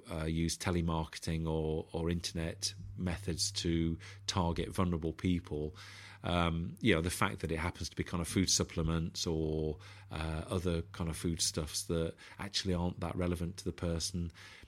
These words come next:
it, that's almost a kind of, well, it just happens to be food because the whole purpose of the business is to missell things to people. So, you know, I think you've got them at the other end of the spectrum. And then from there,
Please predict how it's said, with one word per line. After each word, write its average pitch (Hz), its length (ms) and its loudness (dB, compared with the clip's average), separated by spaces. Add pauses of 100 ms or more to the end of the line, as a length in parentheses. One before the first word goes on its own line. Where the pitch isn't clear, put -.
(280)
it, 120 300 -6
that's 113 240 2
almost 101 340 2
a 95 40 -2
kind 92 240 0
of, 90 300 0
well, 92 120 4
it 92 100 2
just - 140 0
happens 92 380 0
to - 80 -2
be 82 100 0
food 101 560 4
because 92 280 -2
the 95 80 0
whole 90 120 4
purpose - 420 2
of 82 60 -4
the 85 80 2
business 80 520 4
is 85 140 0
to 87 100 0
missell 90 540 4
things 76 280 -2
to - 100 -12
people. 78 400 -2
So, 90 300 4 (460)
you 110 100 10
know, 98 40 10
I 95 40 8
think 117 160 4
you've 110 140 6
got 110 200 4
them 92 180 6
at 92 100 0
the 92 120 6
other 92 200 4
end 82 300 2
of 78 200 -4
the 78 220 0
spectrum. - 520 0
And 87 100 2
then 92 180 2
from 90 340 2
there, 85 340 2